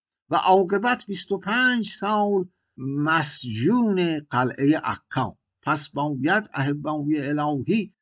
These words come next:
نهایت شکرانه به درگاه خداوند یگانه نمایند که تأسی به جمال مبارک نمودند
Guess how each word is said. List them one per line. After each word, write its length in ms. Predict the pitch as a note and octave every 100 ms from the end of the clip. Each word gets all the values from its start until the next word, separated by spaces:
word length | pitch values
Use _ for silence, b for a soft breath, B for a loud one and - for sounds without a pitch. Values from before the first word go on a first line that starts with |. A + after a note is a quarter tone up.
| _ _
نهایت 720 | A#2 C3+ D3 C#3+ E3+ G#3 F#3
شکرانه 1040 | D3 - D3 D3+ - A#2+ D3+ D#3+ B2 D3 F#3+
به 120 | C#3+
درگاه 640 | C#3 C#3 B2+ D3+ F#3 D3
خداوند 760 | D3 C#3 C#3+ D3 B2 D#3+ G3+ F#3+
یگانه 600 | D#3+ D3 C#3 C#3+ C#3 F3+
نمایند 840 | C4 A#3+ A3 G3+ F3+ F#3+ F3+ E3+ D3+ b b -
که 140 | D#3
تأسی 580 | D3 - D3 - C#3+ D3
به 100 | D3
جمال 500 | C#3+ C#3+ D3 C#3+ D3
مبارک 720 | D3 C#3+ D3 C#3+ G#3 B3 -
نمودند 720 | A3 G#3+ G#3 G3 G3 F#3+ F#3